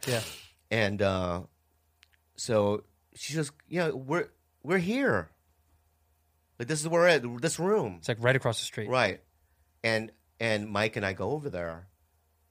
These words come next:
Speaker 2: and we see the room, and then we see the curtain open, and you can see two men in the curtain, white dudes, right, older,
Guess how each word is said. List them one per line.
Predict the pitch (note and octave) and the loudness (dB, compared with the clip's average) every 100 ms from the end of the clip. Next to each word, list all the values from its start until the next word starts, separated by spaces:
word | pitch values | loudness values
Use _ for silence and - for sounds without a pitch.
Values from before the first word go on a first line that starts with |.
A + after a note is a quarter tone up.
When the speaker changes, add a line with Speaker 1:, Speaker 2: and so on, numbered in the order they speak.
| - | -6
Speaker 2:
and | G2 F#2 F2+ F2 F2 _ _ _ _ _ _ _ _ _ | -4 -4 -6 -12 -18 _ _ _ _ _ _ _ _ _
we | G#2 | -10
see | - B2+ | -6 -4
the | G#2 - | -4 -6
room, | G2 A#2 G#2+ F2+ F2+ F#2+ _ _ _ _ _ _ _ | -6 -4 -4 -6 -10 -20 _ _ _ _ _ _ _
and | G#2+ | -4
then | A2 | -2
we | G#2 | -2
see | G2+ - A#2+ A2+ G#2 G2 - _ _ _ _ _ _ _ _ _ - | -4 -4 -2 -2 -2 -6 -16 _ _ _ _ _ _ _ _ _ -14
the | - | -12
curtain | - F3 - A#2+ | -6 -4 -2 -2
open, | G2 F#2 F2 F2+ F#2 _ _ _ - | -2 -4 -6 -8 -14 _ _ _ -10
and | |
you | A2 | -10
can | G2+ | -8
see | - G#2 - | -8 -8 -8
two | - D#3 | -4 -2
men | C3+ A2 F#2+ D#2+ D2 _ _ _ _ _ _ _ _ _ _ _ - | 2 2 0 -4 -12 _ _ _ _ _ _ _ _ _ _ _ -4
in | A2 | -2
the | G#2 | -2
curtain, | - A2 E2+ D2 - _ _ _ _ - | -4 -8 -8 -16 -20 _ _ _ _ -20
white | G2+ G2+ A#2 C#3 | -6 2 2 2
dudes, | A2 G#2 F#2 F#2 - - _ _ _ _ | -2 -2 -2 -6 -12 -20 _ _ _ _
right, | G#2 G2+ G#2 G#2+ - - | -2 0 2 -2 -10 -6
older, | G#2+ A#2 G2+ F2+ F#2 | -2 0 -2 -4 -6